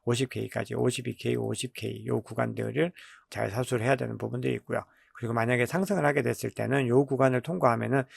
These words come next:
이 구간의 매물대가 굉장히 얕기 때문에 여기까지 가게 되면 여기가 바로 육십 K에 해당됩니다. 그래서 지금 굉장히 중요한 기점에서 육십 K로 또 바로 달려갈 것인지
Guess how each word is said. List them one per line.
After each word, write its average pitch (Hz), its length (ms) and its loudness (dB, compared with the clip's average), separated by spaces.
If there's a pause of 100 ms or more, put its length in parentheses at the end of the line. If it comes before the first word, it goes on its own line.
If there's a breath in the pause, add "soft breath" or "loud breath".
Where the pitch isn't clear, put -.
(260 loud breath)
이 139 100 6
구간의 131 320 4
매물대가 117 460 2
굉장히 117 580 -2
얕기 120 360 0
때문에 113 440 0
여기까지 113 420 0
가게 110 260 -2
되면 107 320 -2 (360 loud breath)
여기가 117 280 2
바로 117 200 2
육십 113 320 -4
K에 113 380 0
해당됩니다. 127 720 -6
그래서 120 440 6 (360 loud breath)
지금 113 320 -6
굉장히 113 480 -4
중요한 113 260 -4
기점에서 117 640 0
육십 120 240 -4
K로 110 280 -4
또 101 120 -6
바로 110 220 -2
달려갈 117 400 2
것인지 113 520 2